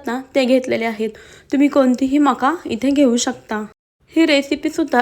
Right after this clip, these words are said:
अतिशय पौष्टिक आहे, कमीत कमी तेलामध्ये तयार होणारी आहे आणि झटपट होणारीसुद्धा आहे. चला,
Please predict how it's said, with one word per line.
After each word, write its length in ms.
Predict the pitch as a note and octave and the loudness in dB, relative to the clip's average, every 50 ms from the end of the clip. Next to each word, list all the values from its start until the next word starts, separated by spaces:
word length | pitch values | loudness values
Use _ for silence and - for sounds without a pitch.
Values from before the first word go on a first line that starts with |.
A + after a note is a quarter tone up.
| - - | 0 0
अतिशय 420 | - B3 - C#4+ - - E4 D#4+ D#4 - - | -2 -2 -2 -2 -2 0 0 -2 -2 -2 0
पौष्टिक 460 | D4 C4+ C4 B3 - - D4 C#4+ - | 2 2 2 0 -2 -2 -2 -2 0
आहे, 320 | D4+ D4 C#4 C4 B3+ C4 C#4 D#4 - - - - | 0 -2 0 -2 -2 -2 -2 -4 -6 -6 -2 0
कमीत 240 | C4+ B3 B3+ C4 B3 - | 0 2 2 0 0 0
कमी 180 | D4 C4+ C#4 C#4+ C#4 | 0 2 2 2 0
तेलामध्ये 480 | - B3+ A#3 A#3 B3 A#3+ B3+ A#3+ C4 B3+ - | 0 0 0 0 0 -2 -2 -2 -2 -2 -2
तयार 260 | C#4 B3+ A#3+ A3+ A#3+ | 0 0 0 0 0
होणारी 380 | C4+ C4+ C4 B3+ B3 B3 B3 B3+ | 0 0 0 0 -2 -2 -2 -4
आहे 280 | B3+ A#3+ A#3 - A3+ | -4 -4 -6 -8 -8
आणि 260 | - - A#3+ A#3+ B3+ B3 | -6 -4 -2 -2 -2 -2
झटपट 420 | A#3+ B3+ A3+ - - - B3 B3 | -2 -2 -4 -4 -2 -4 -2 -2
होणारीसुद्धा 600 | B3+ B3+ A#3 G#3+ G#3+ A3+ C4 - B3+ G3+ F#3+ A3+ | -2 -2 -2 -2 -4 -4 -6 -6 -6 -4 -2 -2
आहे. 220 | A#3 A3 G#3+ G#3 G3+ - - - - - - - _ - | -2 -2 -6 -10 -12 -14 -16 -20 -20 -20 -20 -20 _ 2
चला, 240 | C#4+ C4 A#3 G#3+ A#3 | 2 4 4 2 0